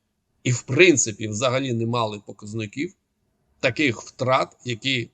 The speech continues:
має на сьогодні російські окупаційні війська на третій рік в Україні.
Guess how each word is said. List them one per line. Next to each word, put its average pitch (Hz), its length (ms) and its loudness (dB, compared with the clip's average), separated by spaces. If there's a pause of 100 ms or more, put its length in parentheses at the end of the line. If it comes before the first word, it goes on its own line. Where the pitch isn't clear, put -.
має 120 500 4
на 120 220 -4
сьогодні 135 520 -6
російські 120 480 -2
окупаційні 113 680 -6
війська 113 500 -4
на 120 120 -8
третій 107 380 -10
рік 120 220 -8
в - 40 -14
Україні. 104 480 -12